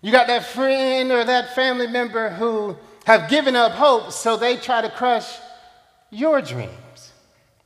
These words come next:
Well, today, we're gonna learn how to fight Amalek, 'cause there's levels to this.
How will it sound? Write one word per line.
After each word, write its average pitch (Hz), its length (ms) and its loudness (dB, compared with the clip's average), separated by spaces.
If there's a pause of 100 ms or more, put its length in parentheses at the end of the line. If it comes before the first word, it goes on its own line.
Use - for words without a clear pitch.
(1600)
Well, 135 300 -2
today, 151 500 2 (1800)
we're 131 100 -10
gonna 123 160 -10
learn 117 300 -12
how 87 100 -16
to - 80 -16
fight - 300 -16 (100)
Amalek, 107 380 -20 (2000)
'cause 113 140 -18
there's 95 240 -16
levels 107 440 -12
to - 100 -20
this. - 560 -20